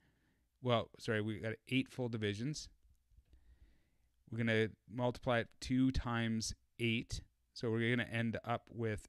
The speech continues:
sixteen milliseconds. And I had to tell you before that we had this thing set to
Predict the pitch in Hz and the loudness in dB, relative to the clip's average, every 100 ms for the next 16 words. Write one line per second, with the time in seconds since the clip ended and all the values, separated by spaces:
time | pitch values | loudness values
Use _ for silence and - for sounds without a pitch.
0 | - - - 131 - - - 131 117 110 | -14 -10 -6 -6 -6 -8 0 0 2 0
1 | 110 110 - 95 95 90 92 - - _ | 0 0 0 -4 -4 -10 -14 -18 -18 _
2 | _ _ _ _ - 107 104 101 104 - | _ _ _ _ -8 -2 -2 -2 -8 -10
3 | 131 123 110 123 110 104 - 113 110 104 | -4 -2 2 2 2 -2 0 2 2 0
4 | 104 - 117 113 117 - 113 107 101 - | -2 0 0 0 -2 -2 -2 -2 -4 -2
5 | 120 - - - 104 98 | 0 0 -4 -6 -4 -6